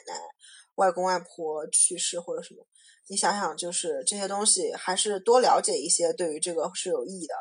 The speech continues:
然后当然有一些现在爷爷奶奶、外公外婆还是比较新潮的，他本身就有这个法律意识。但其实大多数人就像，就像 Vivian 刚才说的，其实他们像很多人他其实是不懂的。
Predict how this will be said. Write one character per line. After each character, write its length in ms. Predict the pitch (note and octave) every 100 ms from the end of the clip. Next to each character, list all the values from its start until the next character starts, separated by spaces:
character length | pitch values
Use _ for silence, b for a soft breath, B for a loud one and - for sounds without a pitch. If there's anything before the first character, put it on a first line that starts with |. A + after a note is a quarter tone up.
| - _ _ _ -
然 120 | -
后 40 |
当 120 | C4 B3+
然 120 | C4
有 160 | F3+
一 60 | D#3
些 260 | - A#3 A#3+
现 160 | A#3
在 120 | G#3
爷 60 | D#3+
爷 100 | E3
奶 100 | E3
奶、 100 | - -
外 120 | F3+
公 100 | E3
外 140 | F3 F3+
婆 140 | F#3
还 80 | D#3+
是 80 | D#3+
比 100 | -
较 160 | -
新 260 | F3+ G3 G3+
潮 200 | - -
的， 120 | - - -
他 80 | E3+
本 120 | D#3+
身 160 | D3 F#3+
就 100 | F#3+
有 100 | D#3
这 120 | D#3
个 80 | E3
法 160 | - -
律 120 | D#3+
意 160 | A#3
识。 220 | G3 - - - b b b
但 120 | B3+
其 60 | B3
实 100 | G#3
大 160 | A#3+ G#3
多 140 | G3+
数 100 | G#3+
人 140 | F3
就 100 | F3
像， 220 | F#3+ F#3 E3+ - _ -
就 80 | G#3
像 160 | G3
Vivian 340 | G3+ G#3+ F#3+ -
刚 160 | E3
才 80 | D#3+
说 220 | - E3
的， 80 | D3+
其 140 | -
实 80 | F#3
他 160 | G3 G#3
们 100 | G3+
像 180 | G#3 A3 - - -
很 200 | - E3
多 120 | G3
人 120 | G3+
他 80 | G3
其 100 | F3+
实 80 | E3+
是 100 | G#3+
不 140 | G#3+
懂 240 | F#3+ D#3+ -
的。 160 | -